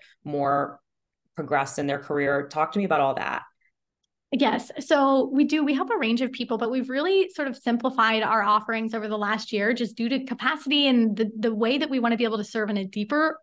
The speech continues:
Speaker 2: way for people. So we have our mastermind. This is the highest level way to work with me if you're a copywriter. And this is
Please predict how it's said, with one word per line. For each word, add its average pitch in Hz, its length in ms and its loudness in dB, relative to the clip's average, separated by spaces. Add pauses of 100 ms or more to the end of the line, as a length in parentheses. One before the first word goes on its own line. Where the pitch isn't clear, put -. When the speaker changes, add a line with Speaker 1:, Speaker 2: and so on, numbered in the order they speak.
(120)
Speaker 2:
way 285 280 0
for 330 180 0
people. 349 420 0 (300)
So 262 580 4
we 269 120 2
have 294 200 0
our 427 160 4
mastermind. 226 800 -2
This 233 200 -4
is 233 500 0
the 233 340 2
highest 269 340 -2
level 226 260 0
way 208 240 -2
to 226 120 -6
work 202 240 -2
with 214 160 -2
me 208 400 -2 (220)
if 220 180 -2
you're 220 200 2
a 208 80 2
copywriter. 220 680 2
And 240 280 0
this 233 220 -4
is 233 420 -2